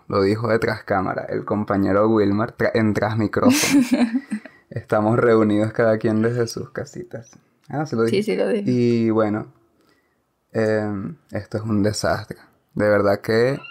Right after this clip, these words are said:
Speaker 1: todos los planes, el capítulo va a ir justo de eso, cómo el mundo se está de alguna manera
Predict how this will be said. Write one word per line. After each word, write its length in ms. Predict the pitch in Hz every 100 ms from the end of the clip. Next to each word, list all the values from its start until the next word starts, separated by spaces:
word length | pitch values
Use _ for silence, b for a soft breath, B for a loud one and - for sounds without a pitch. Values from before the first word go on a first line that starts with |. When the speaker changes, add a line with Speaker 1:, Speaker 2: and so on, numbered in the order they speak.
| - - _
Speaker 1:
todos 280 | 110 107 123
los 180 | 120
planes, 360 | - 117 113 127
el 140 | 117
capítulo 400 | 110 110 123 139
va 80 | 123
a 20 |
ir 60 | 120
justo 320 | 139 131 139
de 180 | 120 110
eso, 260 | 110 - 90
cómo 280 | 107 107
el 80 | 117
mundo 360 | 123 123 120 123
se 100 | 123
está 180 | 110 113
de 60 | 101
alguna 300 | 110 120 123
manera 680 | 107 101 95 110 113 107